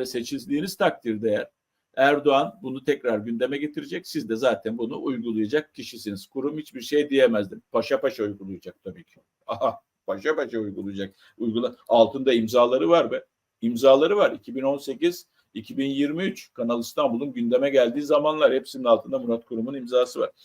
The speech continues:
Evet, e, bu şekilde, e, Kanal İstanbul'da geçelim. Umarım Murat Kurum gibi, e, insanlar kazanamazlar.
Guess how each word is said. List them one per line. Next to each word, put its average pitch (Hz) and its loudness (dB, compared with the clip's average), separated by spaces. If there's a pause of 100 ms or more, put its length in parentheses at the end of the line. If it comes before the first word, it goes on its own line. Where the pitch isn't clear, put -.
(260)
Evet, - 8 (360)
e, 151 8 (400)
bu 196 -6
şekilde, 196 4 (140)
e, 151 6
Kanal 165 4
İstanbul'da 160 0
geçelim. 156 -2
Umarım 139 4
Murat 131 2
Kurum 143 -6
gibi, 104 -6
e, 104 -2
insanlar 117 -4
kazanamazlar. 107 -4